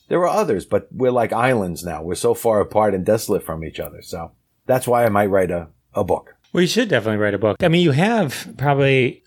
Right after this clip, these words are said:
Speaker 2: so many mini essays if you just even went through your
Speaker 1: Yeah.
Speaker 2: Facebook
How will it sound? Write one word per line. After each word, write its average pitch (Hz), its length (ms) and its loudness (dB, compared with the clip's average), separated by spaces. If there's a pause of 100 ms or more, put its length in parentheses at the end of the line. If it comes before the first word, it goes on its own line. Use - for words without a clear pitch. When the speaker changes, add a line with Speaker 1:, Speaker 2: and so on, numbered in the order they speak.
Speaker 2:
so - 260 -2
many 117 480 2
mini 127 360 2
essays 92 880 -2
if 120 160 -6
you 113 100 -2
just 117 220 0
even 113 220 -2
went 101 180 -2
through 147 100 2
your - 140 2
Speaker 1:
Yeah. - 60 -14
Speaker 2:
Facebook 92 600 -2